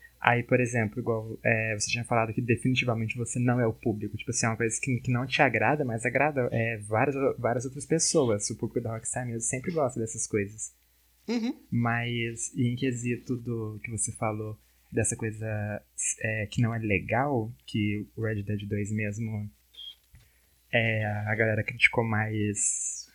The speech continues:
Speaker 1: como o Bernardo já falou, por ser muito realista e tal, e você falou essa coisa de cutscene que não tem como pular, tipo, vai caçar bicho, não pode pular cutscene. Tem a questão também que o mapa é grande, você anda de cavalo, você não pode fazer viagem rápida. E, tipo assim,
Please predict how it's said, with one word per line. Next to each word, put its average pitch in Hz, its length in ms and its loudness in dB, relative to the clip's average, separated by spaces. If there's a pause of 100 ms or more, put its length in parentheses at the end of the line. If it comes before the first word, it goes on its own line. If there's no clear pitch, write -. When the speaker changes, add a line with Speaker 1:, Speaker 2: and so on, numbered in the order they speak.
(100)
Speaker 1:
como 110 160 0
o - 20 0
Bernardo 104 320 0
já 110 120 -4
falou, 104 220 2
por 107 120 -6
ser - 100 -4
muito 107 240 -2
realista 107 640 0
e 104 40 0
tal, 127 200 2
e 120 40 -2
você 110 220 -6
falou 107 140 -2
essa 107 160 -2
coisa 107 240 -2
de 104 100 2
cutscene 127 540 0
que 127 80 0
não 113 80 -2
tem 117 100 -4
como 104 220 -4
pular, 117 400 -2
tipo, - 200 -8
vai 113 120 -4
caçar 110 360 -4
bicho, 117 360 2
não 110 120 0
pode 104 520 -2 (240)
pular 110 200 -6
cutscene. 139 680 -4 (420)
Tem 123 120 6
a 123 60 4
questão 120 360 2
também 113 240 -2
que - 100 -8
o 117 40 -2
mapa 110 280 -2
é 110 40 -2
grande, 120 500 -2
você - 140 -6
anda 110 120 -2
de - 140 -8
cavalo, 117 580 2
você 135 140 -2
não 120 80 0
pode - 180 4
fazer 113 220 2
viagem 110 400 2
rápida. 147 640 4 (340)
E, 127 60 6
tipo 139 220 0
assim, 131 340 2